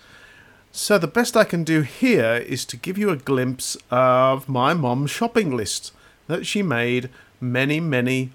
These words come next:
many <laughs> years ago. Quite interesting with the units used and the prices involved. Something a bit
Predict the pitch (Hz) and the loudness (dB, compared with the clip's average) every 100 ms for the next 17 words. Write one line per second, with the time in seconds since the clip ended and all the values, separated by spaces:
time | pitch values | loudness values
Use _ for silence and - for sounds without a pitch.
0 | - 151 143 170 160 117 - - 170 - | -10 -4 0 2 2 -2 -4 -8 -6 0
1 | 151 135 123 127 107 135 117 98 92 - | 2 2 2 -2 -2 0 0 -2 -10 -20
2 | - - _ - 180 170 160 165 147 - | -20 -20 _ -2 2 2 0 0 -2 -2
3 | 156 151 139 123 123 123 175 170 135 - | -2 0 -2 0 -2 -2 0 0 -2 -6
4 | 117 123 175 233 - 123 113 - - 170 | -4 -2 0 0 -2 -4 -4 -6 -2 2
5 | 202 165 139 120 120 113 143 185 190 - | 2 2 -4 -4 -4 0 2 2 -2 -6
6 | - _ - - _ - - 202 180 147 | -18 _ -20 -20 _ -10 -6 -2 -2 -2
7 | 143 151 | -2 -2